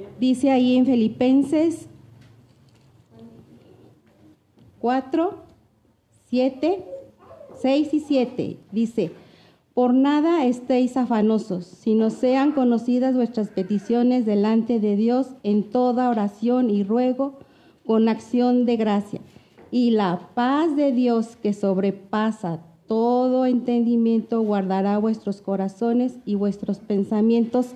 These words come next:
en Cristo Jesús". ¿Por qué no deja-, por qué no debemos dejar de orar?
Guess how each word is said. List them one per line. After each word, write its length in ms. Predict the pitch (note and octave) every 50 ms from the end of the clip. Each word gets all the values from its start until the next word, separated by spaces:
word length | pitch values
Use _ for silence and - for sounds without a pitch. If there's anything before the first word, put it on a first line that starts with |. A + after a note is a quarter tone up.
| - - - - - - - _ _ _
en 240 | - G#3 G3+ F#3+ G3
Cristo 500 | - A#3+ A3+ A3+ A3 A3 - - A#3 A3
Jesús". 600 | G#3+ - G3 F3+ - - - E3 - - - _ - _ _ _ _ E4 E4 E4+ E4+ E4+ E4 - _ - - A3 A3 A3 A3 G#3+ G#3+ A3 _ _ _ _ E3+ D#3+ - _ - _ _ _ _
¿Por 240 | _ B3+ B3+ B3 B3+
qué 160 | - D#4+ D#4+
no 160 | D#4 D#4 D#4 D4
deja-, 320 | D4 C#4 C4+ C4+ A#3+ - - G#3+ -
por 180 | - C4 B3 B3+
qué 140 | D#4 D#4 D#4
no 120 | D#4 D4+
debemos 440 | C#4+ C#4+ C#4 C4+ C4+ C4+ C4+ C4+ B3+
dejar 400 | A3+ A3+ A3 A3+ A#3 A#3 A3+ G#3+
de 100 | A3 G#3+
orar? 220 | G#3 F3+ E3+ D#3